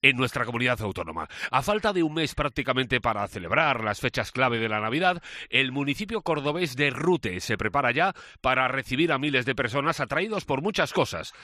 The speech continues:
que te vamos a contar en los próximos minutos. Este pueblo de la subbética cordobesa de unos diez mil habitantes se presenta este año como el corazón de la Navidad,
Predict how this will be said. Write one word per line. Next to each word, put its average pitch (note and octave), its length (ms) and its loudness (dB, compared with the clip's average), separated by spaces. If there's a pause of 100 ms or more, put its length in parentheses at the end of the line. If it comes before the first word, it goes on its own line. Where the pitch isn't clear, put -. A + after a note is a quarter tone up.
(140)
que G2+ 120 -4
te G#2+ 120 -2
vamos C#3+ 260 2
a C#3 60 -2
contar B2+ 320 2
en B2 80 2
los A#2 100 -2
próximos B2 400 -2
minutos. A2 460 -2 (180)
Este F#3+ 300 0
pueblo F3+ 320 2
de D#3 100 2
la C#3+ 80 2
subbética D3 540 0
cordobesa C3+ 560 2
de C3+ 100 2
unos D#3 240 0
diez C#3 160 0
mil D3+ 160 -2
habitantes D3 480 -2
se D3 100 0
presenta D3 460 -2
este D3+ 300 0
año D#3 240 2 (300)
como C#3+ 260 0
el C#3 140 0
corazón D3+ 500 0
de F#3 100 0
la E3+ 140 2
Navidad, D#3+ 400 2